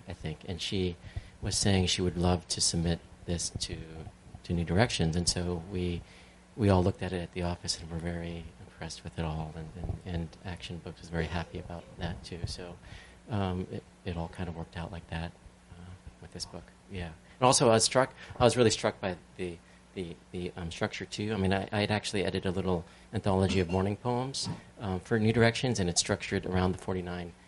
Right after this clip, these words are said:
days as well, which is very important for, for my, um, my grandparents' generation too. And so that was also, like, immediately that kind of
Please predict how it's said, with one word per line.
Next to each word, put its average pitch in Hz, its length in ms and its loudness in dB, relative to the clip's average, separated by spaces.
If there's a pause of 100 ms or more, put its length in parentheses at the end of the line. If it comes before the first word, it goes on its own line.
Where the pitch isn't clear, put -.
(200)
days 92 180 -2
as 90 120 -2
well, 92 260 6
which 87 180 -6
is 82 120 -4
very 90 180 2
important 87 400 -6
for, 87 240 -10 (100)
for 98 60 -6
my, 87 340 -10 (220)
um, 85 160 -12 (960)
my 95 80 -10
grandparents' 92 540 -8
generation 87 680 -8
too. 90 300 -6
And 85 120 -8
so 92 200 -6
that 90 220 -10 (100)
was - 360 -14
also, 87 280 -12 (160)
like, 87 120 -10 (480)
immediately 90 600 -4
that 82 220 -10 (120)
kind 85 160 -6
of 82 60 -8